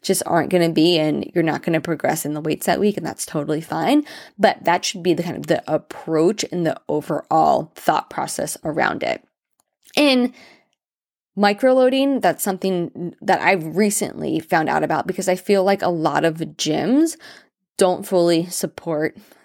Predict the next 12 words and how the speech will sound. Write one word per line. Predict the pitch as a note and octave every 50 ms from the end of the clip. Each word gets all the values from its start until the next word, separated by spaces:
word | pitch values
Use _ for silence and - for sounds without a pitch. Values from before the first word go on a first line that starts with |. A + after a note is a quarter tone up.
| _ _ _ _ _
females, | _ - - A#3+ A3 G#3 G3 F#3+ F#3 F#3 G3 F#3+
not | - F3 -
only | F3 F3+ E3+
in | E3 D#3+
the | D#3+
size | - - F#4 G4+ F#4+ D#4+ -
of | B3+
the | A3+ G#3+
machines | G#3+ G3+ F#3 - - - E3 D#3 D#3 D#3+ E3+ - - -
and | - E3+ D#3 C#3+ -
whatnot, | - - D#3+ D#3+ - - E3 F3 F#3 - - F3+ F#3+ -
but | C#4+ C4 A3+ F#3 D#3